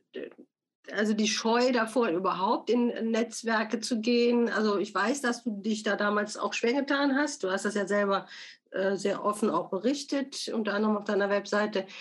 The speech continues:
Wie, wie, wie bist du da drüber gekommen? Es gibt ja, äh,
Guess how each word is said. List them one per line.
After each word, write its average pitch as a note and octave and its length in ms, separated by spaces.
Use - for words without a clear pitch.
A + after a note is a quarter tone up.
Wie, A3+ 180
wie, B3 140
wie C4+ 100
bist D4 240
du E4+ 60
da C#4 140
drüber A#3 380
gekommen? F3 300
Es F3 140
gibt B3 180
ja, A3+ 220
äh, - 140